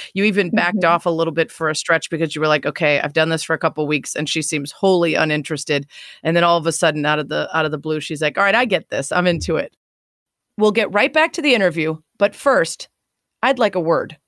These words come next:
Speaker 1: What is your favorite word?
Speaker 2: Oh, my favorite word is inspiration.
Speaker 1: Okay, inspiration, good word,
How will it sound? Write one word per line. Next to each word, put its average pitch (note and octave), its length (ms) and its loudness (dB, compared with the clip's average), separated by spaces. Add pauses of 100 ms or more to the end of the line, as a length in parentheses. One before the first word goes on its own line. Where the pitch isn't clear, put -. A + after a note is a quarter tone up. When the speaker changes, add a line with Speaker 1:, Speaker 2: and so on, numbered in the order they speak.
(100)
Speaker 1:
What G#3 200 2
is D4 160 0
your D4 100 2
favorite G3+ 400 2
word? D#3 460 2 (880)
Speaker 2:
Oh, E3+ 380 -2 (960)
my A3+ 300 4
favorite A#3+ 400 4
word F#3+ 520 4 (140)
is F3+ 760 4
inspiration. F#3+ 880 -2 (680)
Speaker 1:
Okay, G#3+ 760 0
inspiration, A3 840 0
good A3+ 300 0
word, G#3 580 4